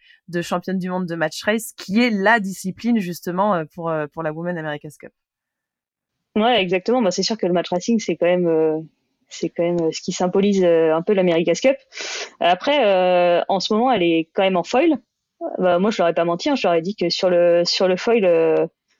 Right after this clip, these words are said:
Speaker 2: euh, bah, c'était pas ma spécialité. J'en ai fait un tout petit peu, mais, mais je pense que j'ai, euh, j'ai du boulot à faire là-dessus. Par contre, euh, par contre, c'est une épreuve en équipage.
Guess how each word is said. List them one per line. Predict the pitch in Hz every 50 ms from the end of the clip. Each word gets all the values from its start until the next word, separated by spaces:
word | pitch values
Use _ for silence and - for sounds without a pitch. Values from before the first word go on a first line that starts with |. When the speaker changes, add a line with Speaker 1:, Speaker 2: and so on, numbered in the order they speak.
| _ _ _ _ -
Speaker 2:
euh, | 165 165 156
bah, | 160 151
c'était | - - -
pas | 160 208
ma | 220 208
spécialité. | 196 - 208 190 - 175 165 170 - - 294
J'en | 247 190 156
ai | 160
fait | - - 175
un | 170
tout | 180 -
petit | - - 214 196
peu, | - 226
mais, | 233 208 175 165 151 151 151 147 147 147 151 165 - -
mais | - 160
je | 156 - -
pense | 196 185 -
que | - - 170
j'ai, | 160 170 165 160 156 151
euh, | 147 147 147 147 151 156
j'ai | 151 156 165
du | 151 165
boulot | 160 165 190 196 233
à | 226 214
faire | - 226 202
là-dessus. | 190 175 - - 285 294
Par | - 180 -
contre, | - 226 233 - -
euh, | 185 175 165 165 165 175 - _ _ _ _ _ _ _ _ _ _
par | - 180 -
contre, | - 240 247 -
c'est | - 190
une | 175 170
épreuve | 170 175 - 220 214
en | 196
équipage. | 180 175 175 - - 214 277 269